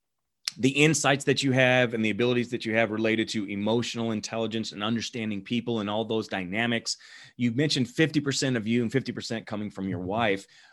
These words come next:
Speaker 1: because she has some unique, um, o-, we'll say insights.
Speaker 2: She does.
Speaker 1: And, and I'm going to broaden that out. Um, gentlemen, for those of you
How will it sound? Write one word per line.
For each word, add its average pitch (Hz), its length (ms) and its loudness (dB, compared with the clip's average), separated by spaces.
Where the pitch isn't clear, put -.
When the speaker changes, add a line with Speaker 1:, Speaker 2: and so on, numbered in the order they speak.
Speaker 1:
because 123 400 4
she 156 220 2
has 131 320 4
some 123 220 4
unique, 127 640 4
um, 98 360 -4
o-, 135 260 2
we'll 156 120 6
say 147 120 4
insights. 135 720 2
Speaker 2:
She - 80 -4
does. 135 380 6
Speaker 1:
And, 123 340 4
and 127 120 0
I'm 147 140 4
going 170 200 4
to 139 100 4
broaden 113 520 4
that 101 200 2
out. 98 440 0
Um, 95 440 0
gentlemen, 143 420 0
for 139 120 0
those 131 300 4
of 123 100 0
you 120 260 4